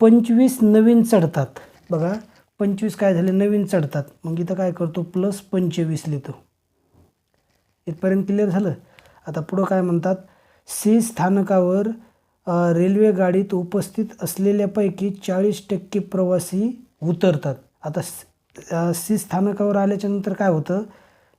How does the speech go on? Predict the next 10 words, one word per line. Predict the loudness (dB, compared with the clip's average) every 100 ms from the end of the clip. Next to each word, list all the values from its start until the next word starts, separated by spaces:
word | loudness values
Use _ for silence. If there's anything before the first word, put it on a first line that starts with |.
| 0
<clears throat> | 4 6 6
जे | 4
उपस्थित | 2 2 0 0 -2
किती | 0 2
राहिलेले | 2 2 2 0
आहेत? | -2 -10 _ _
पन्नास | 2 4 2 0
टक्के | -8 -4 -2
राहिलेले | 0 -2 -2
आहेत. | -6 -12